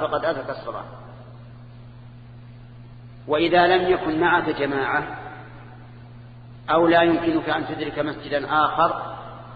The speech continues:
فادخل معه ولو في التشهد، ولا تحسب هذا شيئا، لأنه فاتك الركوع. وفي قوله صلى الله عليه وعلى آله وسلم: "فأتموا"، دليل على أن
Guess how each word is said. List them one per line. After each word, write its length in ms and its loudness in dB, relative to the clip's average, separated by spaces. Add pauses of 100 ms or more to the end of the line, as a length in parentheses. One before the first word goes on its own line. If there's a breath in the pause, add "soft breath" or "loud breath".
(520)
فادخل 400 2
معه 500 4
ولو 180 4
في 80 -8
التشهد، 600 -4 (1000)
ولا 240 6
تحسب 400 -4
هذا 220 0
شيئا، 320 -4 (920)
لأنه 340 0
فاتك 340 0
الركوع. 400 -6 (2250)
وفي 240 6
قوله 460 6
صلى 140 2
الله 340 4
عليه 280 0
وعلى 440 0
آله 120 -4
وسلم: 360 -6
"فأتموا"، 640 -2 (960)
دليل 360 4
على 240 2
أن 560 0